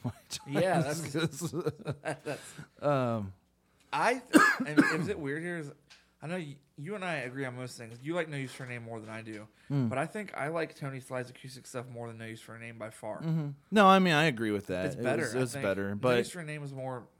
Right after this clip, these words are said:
Speaker 1: But again, here's the thing, is that it just sounded like No Use for a Name <laughs> songs.
Speaker 2: It did, but
Speaker 1: Like
Speaker 2: it was less. I don't know, something about it in that format made more sense to my brain when I would hear Tony Sly
Speaker 1: Mm.
Speaker 2: like that.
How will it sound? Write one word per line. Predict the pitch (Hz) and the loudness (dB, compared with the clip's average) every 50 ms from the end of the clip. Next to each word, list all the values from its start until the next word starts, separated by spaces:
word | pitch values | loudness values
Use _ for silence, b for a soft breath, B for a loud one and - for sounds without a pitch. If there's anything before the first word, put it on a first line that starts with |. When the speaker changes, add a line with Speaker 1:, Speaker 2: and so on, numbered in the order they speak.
| _ _ _ b b b b b | _ _ _ b b b b b
Speaker 1:
But | 131 180 190 | 6 8 8
again, | 196 202 180 220 214 202 196 | 8 8 8 8 8 8 8
here's | 185 190 180 175 147 | 8 6 6 4 2
the | 143 139 | 0 -2
thing, | 143 175 160 139 127 127 127 b b b b b b b b _ | -2 0 2 2 0 0 -4 b b b b b b b b _
is | 151 147 135 139 143 | 0 0 0 2 2
that | 156 151 117 - - | 4 4 2 2 0
it | 135 147 - | -2 -2 -2
just | 139 147 147 135 - | -2 -2 -2 -2 -2
sounded | - 156 143 135 139 139 131 120 | -2 0 2 2 2 2 0 0
like | 117 113 117 - 123 | 0 -2 0 0 -2
No | 117 | 0
Use | 117 113 113 107 | 0 0 -2 -4
for | - - 123 | -4 -4 -2
a | 107 | -2
Name | 107 113 98 113 113 | -2 -2 -4 -6 -8
<laughs> | |
songs. | - - - 113 - 143 123 - - 101 - _ _ - | -10 -8 -8 -6 -4 -4 -4 -4 -8 -12 -14 _ _ -6
Speaker 2:
It | 170 160 139 135 | -6 -6 -6 -6
did, | 143 147 160 185 208 202 | -6 -4 -4 -4 -4 -2
but | 165 151 | 2 2
Speaker 1:
Like | 139 135 120 - - - b b b b | 2 2 0 -4 -14 -20 b b b b
Speaker 2:
it | 151 151 | -10 -6
was | 151 156 147 143 139 | -4 -4 -4 -6 -6
less. | 143 143 147 147 143 - - - - - | -4 -4 -4 -4 -4 -8 -12 -12 -12 -12
I | 160 165 | -10 -8
don't | 170 165 151 | -6 -6 -6
know, | 147 156 160 143 | -6 -6 -6 -6
something | - - 151 147 147 139 | -8 -10 -10 -8 -8 -8
about | 127 123 127 123 131 143 | -6 -4 -2 -2 -2 -2
it | 143 135 | -4 -6
in | 131 | -6
that | 131 117 - - | -8 -10 -12 -14
format | - 135 123 127 131 139 139 143 143 - b b b b b b b | -14 -12 -12 -10 -8 -8 -8 -8 -10 -12 b b b b b b b
made | 139 139 139 139 | -4 -4 -4 -4
more | 143 139 131 120 | -4 -6 -6 -6
sense | - - 143 123 - - | -6 -8 -8 -8 -10 -12
to | - 139 | -14 -10
my | 127 117 113 | -8 -8 -8
brain | 110 120 117 113 113 110 110 104 | -8 -10 -10 -10 -10 -10 -12 -14
when | 110 113 | -14 -12
I | 107 | -12
would | 113 120 | -12 -10
hear | 123 113 | -12 -12
Tony | 107 - 131 117 113 110 | -12 -12 -12 -12 -12 -12
Sly | - 160 156 151 | -8 -6 -4 -4
Speaker 1:
Mm. | 139 | -2
Speaker 2:
like | 123 113 117 | -4 -4 -6
that. | 113 82 58 - | -8 -10 -14 -14